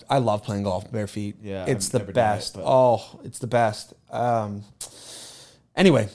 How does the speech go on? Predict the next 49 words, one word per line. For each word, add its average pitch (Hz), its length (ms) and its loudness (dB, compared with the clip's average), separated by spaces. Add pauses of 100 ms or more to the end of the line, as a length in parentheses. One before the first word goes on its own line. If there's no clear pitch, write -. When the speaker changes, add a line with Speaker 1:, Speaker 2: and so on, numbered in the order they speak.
(120)
Speaker 1:
that's 208 180 6
gonna 220 140 6
conclude 196 280 8
the 180 60 6
pregame 165 360 6
show, 147 160 6
Nate. 131 240 6
We're 156 100 2
gonna 190 120 6
move 180 160 8
into 170 100 2
the 151 100 4
M 147 120 4
L 131 140 4
B, 131 480 2
and, 127 380 0
uh, 123 100 6
obviously 165 320 4
fresh 147 320 4
off 131 180 6
the 139 80 2
All-Star 127 320 6
game, 127 160 0
which 123 140 -2
we 135 60 2
got 123 160 6
into 120 200 -2
last 120 320 2
game, 139 320 0
or 131 120 6
last 131 280 2
episode, 147 340 4
but 117 140 -2
the 139 60 2
Blue 151 260 4
Jays 131 280 4
<laughs> - 0 -
come 175 240 4
out 139 380 2 (460)
and 151 260 2
dismantle 175 1040 6
the 143 100 4
Red 151 260 8
Sox 120 380 6
on 131 100 2
the 117 60 -2
Friday 147 420 4
night 135 300 2
game. 110 340 2